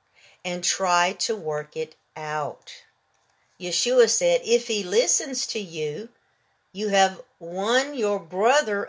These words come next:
over. But if they will not listen, then you take one or two others along as a witness." Why? "So every matter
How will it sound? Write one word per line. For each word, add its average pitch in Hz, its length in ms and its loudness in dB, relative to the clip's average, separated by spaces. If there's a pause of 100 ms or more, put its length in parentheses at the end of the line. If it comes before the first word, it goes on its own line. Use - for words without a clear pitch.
over. 226 540 -4 (2000)
But 202 180 4
if 214 200 4
they 202 140 2
will 196 180 2
not 262 320 0
listen, 143 600 -4 (260)
then 185 160 -6
you 214 100 -6
take 208 360 2
one 156 280 -6
or 190 80 -6
two 226 240 -4
others 175 300 0
along 151 480 -6
as 156 240 -4
a 156 180 -4
witness." 151 680 -4 (240)
Why? 180 420 -2 (220)
"So 180 400 -2
every 175 440 -2
matter 165 520 -6